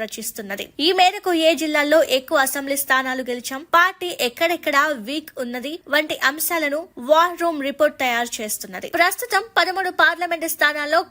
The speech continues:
కాంగ్రెస్ పార్టీ మెజారిటీ అసెంబ్లీ స్థానాలు సాధించింది. మిగతా చోట్ల స్వల్ప ఓటింగ్ శాతంతో సీట్లను కోల్పోయింది.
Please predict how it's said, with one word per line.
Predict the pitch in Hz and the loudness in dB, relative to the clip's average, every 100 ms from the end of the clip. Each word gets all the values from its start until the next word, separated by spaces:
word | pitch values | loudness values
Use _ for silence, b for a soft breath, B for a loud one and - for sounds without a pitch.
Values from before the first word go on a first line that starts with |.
| 320 | 0
కాంగ్రెస్ | 349 349 339 339 | 0 -4 -4 0
పార్టీ | 311 302 277 | 0 -2 -6
మెజారిటీ | 269 294 269 277 262 | -4 -4 -2 0 0
అసెంబ్లీ | 277 269 277 | -2 -6 -6
స్థానాలు | - 294 285 302 294 262 262 | -2 2 2 0 -6 -6 -4
సాధించింది. | 233 220 214 - 196 - B B B 262 | -4 -6 -8 -8 -10 -14 B B B -2
మిగతా | 311 330 320 311 | -2 0 -2 0
చోట్ల | 277 269 262 302 - - | -4 0 2 0 -4 -8
స్వల్ప | - 359 - 370 - 285 | 0 2 2 -2 2 4
ఓటింగ్ | 311 339 320 | 2 -2 0
శాతంతో | 294 285 311 302 330 370 | 0 0 -4 -2 -2 -2
సీట్లను | 349 330 311 269 254 | -4 -4 -6 -6 -8
కోల్పోయింది. | 226 214 214 196 | -10 -8 -10 -10